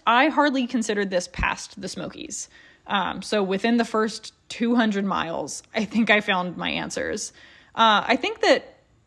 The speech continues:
what I was really looking for with that question was some insight or approval or confirmation of the thoughts that I had as to how I identified. Um, and what I found pretty quickly was that,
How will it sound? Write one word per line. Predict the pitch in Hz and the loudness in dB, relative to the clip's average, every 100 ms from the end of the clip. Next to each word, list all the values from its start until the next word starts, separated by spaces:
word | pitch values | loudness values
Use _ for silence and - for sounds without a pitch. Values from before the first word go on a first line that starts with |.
| _ | _
what | - 233 269 | -2 4 6
I | |
was | 247 220 | 4 4
really | 311 285 | 4 4
looking | 262 262 | 4 2
for | 240 220 | 0 0
with | 208 | 0
that | 202 - | -2 -2
question | 214 - 294 233 | -4 0 0 2
was | 208 202 | 0 -4
some | 202 - 208 202 185 | -8 -4 -2 -2 -4
insight | - 240 294 285 285 302 269 - _ - - | -2 0 0 0 2 0 -2 -8 _ -20 -10
or | 190 208 208 | -4 2 2
approval | 190 180 - - 240 247 254 262 | 2 -2 -10 -8 -4 0 4 4
or | 220 190 | 4 0
confirmation | - - 240 262 202 185 220 349 330 | -4 0 0 0 -4 -4 -4 -2 -2
of | 226 202 - | -2 -6 -8
the | 202 | -8
thoughts | 185 - 185 247 - | -6 -4 -4 -4 -4
that | 226 | -2
I | 208 | 0
had | 208 196 196 | 0 -2 -2
as | 196 190 | -2 -4
to | - - 190 | -8 -8 -8
how | 185 196 214 | -4 -2 0
I | - 190 | 0 -2
identified. | 175 170 175 208 294 311 330 311 - - - - - | -2 -4 -6 -6 -2 0 -2 -4 -8 -20 -20 -14 2
Um, | 226 233 | 4 4
and | 220 240 | 2 2
what | 254 | 4
I | 277 | 2
found | - 311 403 381 262 - | 0 -2 -2 -4 -6 -2
pretty | 277 | 0
quickly | 269 277 285 277 | 0 -2 -2 -2
was | 262 220 | -2 0
that, | 214 202 - - | 2 2 -2 -12